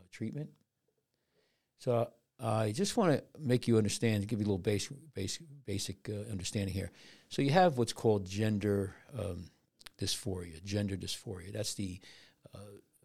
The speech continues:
diagnosis of somebody who, um, has issues with their, uh, body type and, and gender. Not gonna get into it. You could look it up. It's, that's just for terminology. So you have gender dysphoria, and then what you do for that is gender-affirming treatment.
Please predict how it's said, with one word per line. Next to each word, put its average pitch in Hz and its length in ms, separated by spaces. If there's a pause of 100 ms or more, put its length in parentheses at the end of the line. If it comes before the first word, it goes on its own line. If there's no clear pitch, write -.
(400)
diagnosis 104 760
of 110 120
somebody 98 360
who, 92 420 (400)
um, 95 280 (140)
has 101 240
issues 95 400
with 98 160
their, 95 340 (320)
uh, 90 100
body 87 320
type 98 380
and, 90 240
and 98 120
gender. 87 400 (340)
Not 120 140
gonna 120 140
get 113 140
into 107 260
it. 104 80
You 98 80
could 92 180
look 98 160
it 101 80
up. 98 160
It's, 98 300
that's - 320 (100)
just - 180
for 95 280 (120)
terminology. 92 440
So 98 100
you 92 80
have 90 140
gender 98 500 (340)
dysphoria, 110 540
and 95 80
then 92 160
what 101 160
you 98 140
do 147 120
for - 140
that 92 240
is 90 220 (180)
gender-affirming 98 840
treatment. 123 420